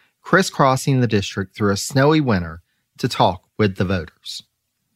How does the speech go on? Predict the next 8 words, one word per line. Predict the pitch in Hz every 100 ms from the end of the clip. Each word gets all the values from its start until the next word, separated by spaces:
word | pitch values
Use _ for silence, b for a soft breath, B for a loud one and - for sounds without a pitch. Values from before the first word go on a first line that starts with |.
| _ _ _ _
The | 156
two | 147 208
would | 214 190
find | 175 156
themselves | 151 143 131 -
face | - 151 156
to | -
face | - 147 92